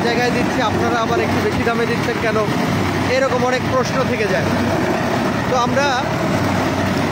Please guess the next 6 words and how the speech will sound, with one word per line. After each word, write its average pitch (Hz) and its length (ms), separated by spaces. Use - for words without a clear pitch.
একদম 277 280
যত 294 280
criteria 277 580
আছে 247 260
সব 262 100
কিছু 285 500